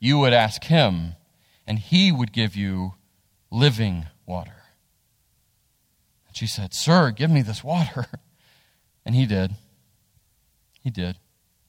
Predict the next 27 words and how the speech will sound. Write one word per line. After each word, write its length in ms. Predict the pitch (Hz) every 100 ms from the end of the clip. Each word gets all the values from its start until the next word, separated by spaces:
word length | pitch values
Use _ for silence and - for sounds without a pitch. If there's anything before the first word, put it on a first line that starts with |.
| _ -
And 80 | 90
all 340 | 110 120 117
the 120 | 107
rest 260 | 107 117 -
of 80 | 92
the 80 |
town 460 | - 110 95 101 101 - _ _ _ _
experienced 520 | - - 107 98 95
that 200 | 98 90
too. 280 | - 92 90 _ _ _ _ _ _ _ _ _ -
This 240 | 131 135
is 140 | 143 117
the 100 | 110
promise 840 | - 139 139 139 139 - - -
that 120 | 107
Jesus 640 | 101 131 127 123 117 - - _ _
always 440 | 135 151 156 147 -
made 280 | 123 120 110
and 120 | 107 -
always 340 | 156 160 135
offers 380 | 127 123 123 -
to 120 | 92
everybody 680 | 113 120 113 117 117 113 110 _ _ _ _ _ _ _ _ _
that 140 | 117 110
comes 280 | 127 135 -
to 100 | 110
him 360 | 98 95 92